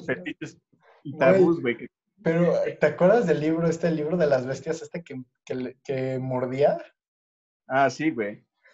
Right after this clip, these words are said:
Speaker 2: No mames, ¿qué es
Speaker 1: Así,
Speaker 2: ese?
Speaker 1: pero de, de nipple clamps, así pa' los pezones, güey, así.
Speaker 2: Güey, que, que sea como de,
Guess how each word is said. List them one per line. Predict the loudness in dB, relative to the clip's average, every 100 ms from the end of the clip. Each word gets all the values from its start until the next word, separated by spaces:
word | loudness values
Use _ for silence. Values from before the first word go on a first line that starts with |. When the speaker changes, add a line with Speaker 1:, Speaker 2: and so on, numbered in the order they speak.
| 0
Speaker 2:
No | 4
mames, | 6 6 4 -2 -6 0
¿qué | 4
es |
Speaker 1:
Así, | 8 8
Speaker 2:
ese? | 6
Speaker 1:
pero | 6 8 8
de, | 8 8 6
de | 4 8 10
nipple | 10 8 6 4
clamps, | 6 6 6 4 0 -4 -4
así | 0 2
pa' | 4 4 4
los | 2 0
pezones, | 0 2 4 6 4 2
güey, | 0 0
así. | -2 -2
Speaker 2:
Güey, | -2
que, | -4 -6 -8 -18 _ _ _ _
que | -10
sea | -6 0
como | 0 0
de, | 0 0